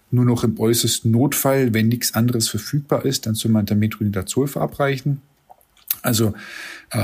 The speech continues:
hauptsächlich, äh, äh, Vancomycin und Fidaxomycin. Und hier ist natürlich dann die Sorge groß beim Vancomycin, dass es zu einer Selektion kommt von den Vancomycin-resistenten Enterokokken.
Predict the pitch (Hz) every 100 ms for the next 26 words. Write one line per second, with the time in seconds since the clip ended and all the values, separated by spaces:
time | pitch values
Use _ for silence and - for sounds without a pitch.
0 | - 117 - 113 104 113 113 - 107 101
1 | 101 - - - - - - - - -
2 | 113 143 131 123 - 120 95 - 143 156
3 | - 151 147 - 147 147 - 107 120 127
4 | 127 117 120 113 110 101 - 107 127 123
5 | 120 120 123 113 113 113 120 110 - 117
6 | 117 - - - 107 113 - - 95 95
7 | 123 113 104 - - 113 147 175 - 170
8 | 170 - 113 104 104 110 107 104 - 131
9 | 120 107 - - 101 101 107 104 92 -
10 | 139 - 90